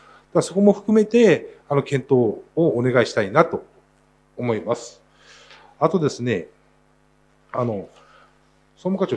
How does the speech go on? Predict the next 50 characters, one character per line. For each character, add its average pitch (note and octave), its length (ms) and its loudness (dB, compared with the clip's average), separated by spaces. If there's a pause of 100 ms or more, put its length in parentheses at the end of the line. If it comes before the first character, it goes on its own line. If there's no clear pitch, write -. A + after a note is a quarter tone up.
令 D#3+ 220 6
和 A3+ 140 6
四 A3+ 180 2
年 G#3 280 4
に D3 120 0
期 - 140 -16
間 G3 220 6
が F#3 80 2
始 D#3+ 260 0
ま F#3+ 100 8
る G3 140 6
っ G3+ 40 -20
つ - 100 -4
う - 20 4
の C3 80 6
は、 - 40 0
こ - 120 -2
れ C3+ 40 8
は G2 120 4
あ G#2 60 -2
く F3 100 -2
ま G3 100 8
で F#3+ 60 2
も C#3 100 0
予 A#2 140 2
定 E3 120 2
で C3 80 4
始 A2 260 -4
ま E3 100 8
ら G#3+ 60 6
な A#3 80 6
い - 20 6
で B2+ 80 2
す - 120 -8
よ F#2 80 -12
ね。 F#2+ 200 -10 (580)
あ C3 140 4
く G3 80 4
ま A3 120 10
で G#3 60 10
も D3 140 8
目 A#2 200 0
標 F3 160 6
で E3 60 2
す - 120 -4
よ G2 40 -6
ね、 A2+ 80 -6
こ F#2 120 -8
れ F2 60 -8
ね。 D3+ 160 -6